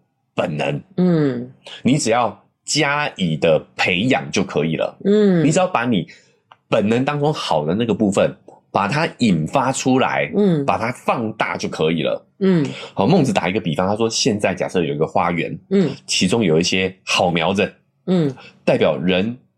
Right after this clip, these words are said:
Speaker 1: 人性当中天生就有的这个好。
Speaker 2: 嗯。
Speaker 1: 但花园里面也有野草，对吧？
Speaker 2: 嗯。
Speaker 1: 好，就，这就代表着人性当中不好的本能。
Speaker 2: 嗯。
Speaker 1: 孟子认为，面对这个花园，你可能会犯两种错误，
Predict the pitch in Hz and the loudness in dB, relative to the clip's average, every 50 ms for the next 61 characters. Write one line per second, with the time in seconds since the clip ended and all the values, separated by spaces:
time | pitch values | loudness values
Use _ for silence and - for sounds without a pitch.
0 | - - 90 101 107 107 123 135 - 160 135 123 117 117 117 113 110 113 107 113 | -14 -8 -4 -2 0 0 0 0 0 2 2 2 2 2 0 0 0 0 0 0
1 | 110 - 107 107 110 104 104 - 113 95 82 85 - - - - - - - - | 0 -2 -2 0 2 0 2 2 2 2 2 2 0 -2 -4 -2 -4 -4 -4 -2
2 | - - - - - - - - - _ _ _ _ - 190 185 160 131 123 131 | -2 -4 -2 -2 -4 -4 -6 -8 -10 _ _ _ _ -2 0 0 0 0 -2 -8
3 | - - - - - - - - 170 143 131 - - - 190 180 180 165 160 156 | -16 -20 -18 -16 -16 -14 -6 -4 -2 -2 -2 -2 0 0 2 2 2 2 4 4
4 | 123 101 123 135 120 113 123 120 98 - - 85 85 85 101 - - - - - | 4 4 4 4 4 4 4 2 0 -2 -2 -2 0 0 0 -2 -4 -6 -6 -8
5 | - _ - - 113 - - - - _ _ _ - - - - - 113 - - | -12 _ -2 0 0 2 0 -2 -4 _ _ _ -10 -10 -10 -8 -8 -8 -4 0
6 | 123 117 113 113 120 107 90 82 71 67 76 76 73 - - - - _ - 80 | 2 2 2 2 2 2 2 2 0 2 2 0 0 0 -4 -20 -20 _ -6 -4
7 | 80 80 80 92 - 104 98 90 87 87 85 85 85 85 87 127 120 - - - | -2 0 0 0 0 2 2 2 2 0 0 0 -2 -2 0 0 -2 0 0 -2
8 | - - - 71 - - - - 67 - - - - - - - 175 165 139 - | -2 -2 -4 -6 -4 -2 -4 -4 -4 -6 -8 -8 -8 -8 -4 -2 -2 -2 -2 -4
9 | - _ - - - - - - - - - 165 139 - 101 101 127 151 135 110 | -8 _ -20 -20 -20 -20 -20 -14 -4 0 2 2 2 2 2 2 2 2 2 4
10 | 95 95 95 - _ _ _ _ _ _ - 220 240 226 180 170 175 180 160 147 | 2 0 0 -4 _ _ _ _ _ _ 0 2 4 4 4 4 2 2 2 2
11 | 139 131 127 - 127 120 117 98 90 101 104 - 87 76 76 - 98 92 - - | 0 0 0 0 0 0 2 2 0 0 -2 -2 -4 -4 -2 -2 -2 -2 0 -2
12 | 92 80 78 78 82 73 64 - - - 80 69 65 - | -2 0 0 -2 -2 -4 -6 -8 -6 -4 -2 -2 -4 -6